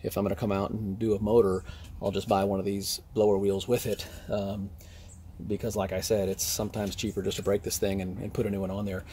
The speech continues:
And that also is true of, of these smaller wheels. Um,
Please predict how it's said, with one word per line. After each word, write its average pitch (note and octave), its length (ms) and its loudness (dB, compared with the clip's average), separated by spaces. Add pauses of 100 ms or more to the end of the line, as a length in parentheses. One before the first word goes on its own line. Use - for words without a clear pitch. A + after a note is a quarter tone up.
(160)
And B2+ 140 6
that B2+ 120 8
also A#2+ 480 6 (120)
is G#2+ 160 -4
true A2 420 -4 (240)
of, G2 300 4
of A2 240 -4
these A2 180 -2
smaller G#2+ 400 0
wheels. F#2+ 380 -2 (420)
Um, F#2+ 540 0